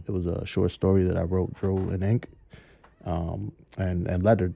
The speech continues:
actually. Um, that was, uh, I, I, I got in touch with a, with a guy, uh, who was having meetings, uh, downtown in, uh, like, around Twenty-first Street, something like that.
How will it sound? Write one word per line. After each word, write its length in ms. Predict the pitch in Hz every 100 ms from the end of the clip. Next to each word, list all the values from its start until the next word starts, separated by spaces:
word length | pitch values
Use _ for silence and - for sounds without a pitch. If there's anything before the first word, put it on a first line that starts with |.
| -
actually. 500 | 95 92 - - 95 -
Um, 560 | 95 92 92 92 95 - - _ - _ _ _ _ _ -
that 160 | 90 98
was, 260 | 98 90
uh, 500 | 92 92 90 82 85 - - - - _ _ - -
I, 100 | 101 -
I, 160 | 107 -
I 120 | 110
got 240 | 120 123 -
in 120 | 120
touch 320 | 104 131 117 123
with 140 | 113
a, 140 | 107 104
with 160 | 104
a 40 | 104
guy, 320 | 107 110 107
uh, 220 | 104 101
who 120 | 92
was 240 | 104 90 -
having 300 | 113 104 98
meetings, 380 | 107 110 107 98
uh, 220 | 98 92
downtown 560 | 90 101 101 - 101 101
in, 140 | 92
uh, 180 | 92 90 - - - -
like, 100 | 92
around 200 | 90 90
Twenty-first 420 | 104 95 104 107
Street, 220 | - 104
something 160 | - 92
like 160 | 95 95
that. 220 | 98